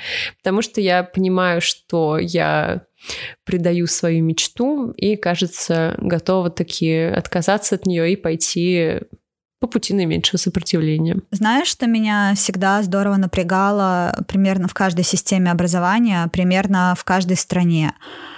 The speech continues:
Speaker 2: Это то, что тебе,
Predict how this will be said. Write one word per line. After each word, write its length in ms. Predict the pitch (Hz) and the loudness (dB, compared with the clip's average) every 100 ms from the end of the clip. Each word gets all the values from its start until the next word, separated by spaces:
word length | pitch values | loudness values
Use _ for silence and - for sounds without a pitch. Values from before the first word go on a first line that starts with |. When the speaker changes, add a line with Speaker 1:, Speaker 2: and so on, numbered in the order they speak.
| - - | -14 -6
Speaker 2:
Это 560 | 180 190 185 185 - _ | -4 0 0 2 -2 _
то, 320 | 202 208 240 | 0 2 2
что 640 | 269 - - 190 190 185 170 | 0 -2 0 0 2 0 0
тебе, 720 | - 180 170 175 202 240 233 | 0 0 2 2 2 0 -2